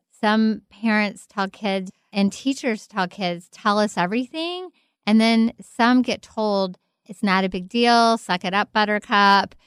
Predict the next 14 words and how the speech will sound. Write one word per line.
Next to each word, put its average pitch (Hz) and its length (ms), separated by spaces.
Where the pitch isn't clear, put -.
Everybody 214 460
has 208 260
to 208 100
deal 202 280
with 196 260
it." 196 320
Or 190 420
I've 269 240
even 233 400
had 196 180
kids 226 380
who've 185 180
told 202 360
me 175 280